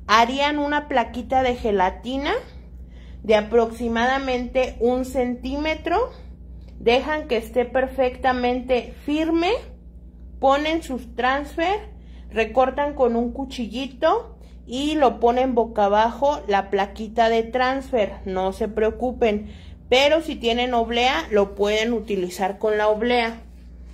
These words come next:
Miren, vamos a recortarlo lo más parejito que se pueda. Van a elegir los diseños que ustedes quieran para poder hacer esta réplica.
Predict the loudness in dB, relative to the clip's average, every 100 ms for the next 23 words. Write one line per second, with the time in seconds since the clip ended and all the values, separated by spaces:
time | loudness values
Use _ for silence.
0 | -12 -2 0 2 2 2 2 2 2 2
1 | 0 -4 0 2 2 2 0 2 2 4
2 | 0 -2 0 2 2 -2 -2 -2 0 -2
3 | -2 -4 0 2 2 0 -2 -6 -18 -18
4 | -20 -20 -20 -20 -20 -20 -20 -10 2 2
5 | 4 4 4 2 0 2 2 2 -2 -2
6 | 0 0 -2 -6 -4 0 2 2 0 -4
7 | 0 2 4 4 2 0 -6 -20 -20 -20
8 | -20 -20 -20 -20 -20 -20 -20 -18 -18 -18
9 | -12 0 4 4 4 2 2 2 4 2
10 | 0 0 0 0 -4 0 0 0 -4 -2
11 | 0 -2 -8 -18 -18 -14 0 2 2 -2
12 | -6 -2 -2